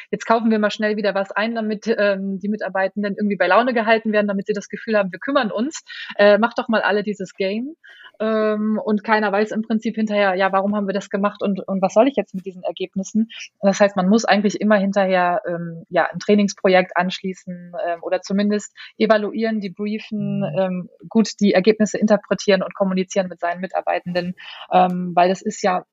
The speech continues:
Speaker 1: ja, jeder Mensch ist individuell, jede Führungskraft ist individuell und wenn man so ein Führungskräftetraining durchgemacht hat, dann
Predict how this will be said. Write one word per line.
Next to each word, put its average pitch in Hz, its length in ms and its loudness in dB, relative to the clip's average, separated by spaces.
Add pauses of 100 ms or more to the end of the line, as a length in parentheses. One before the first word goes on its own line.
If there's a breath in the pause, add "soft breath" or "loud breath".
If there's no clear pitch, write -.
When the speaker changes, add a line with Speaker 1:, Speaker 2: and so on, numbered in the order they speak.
(100)
Speaker 1:
ja, 202 140 4
jeder 190 220 2
Mensch 202 180 -2
ist 196 140 -8
individuell, 226 540 2
jede 202 140 0
Führungskraft 240 600 -4
ist 196 120 -6
individuell 185 500 0
und 190 100 -2
wenn 185 100 2
man 190 100 0
so 185 80 0
ein 190 60 0
Führungskräftetraining 208 960 -2 (280 loud breath)
durchgemacht 214 540 2
hat, 196 120 4
dann 185 200 2